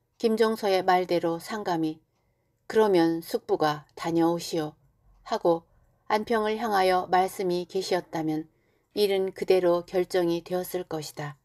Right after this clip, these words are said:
그러나 왕께서는 다른 생각이 있었다. 그것은 매부되는 영양의 정종을 이번 사신으로 보내고 싶으신 것이다. 왕은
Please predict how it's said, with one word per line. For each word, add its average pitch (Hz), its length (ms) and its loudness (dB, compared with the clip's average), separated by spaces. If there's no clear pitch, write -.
그러나 196 340 4
왕께서는 190 800 -2
다른 196 300 2
생각이 214 460 -2
있었다. 160 580 -8
그것은 220 500 2
매부되는 196 720 2
영양의 196 600 2
정종을 180 640 0
이번 202 320 -2
사신으로 190 640 -2
보내고 175 480 -2
싶으신 202 480 -6
것이다. 156 480 -8
왕은 202 440 2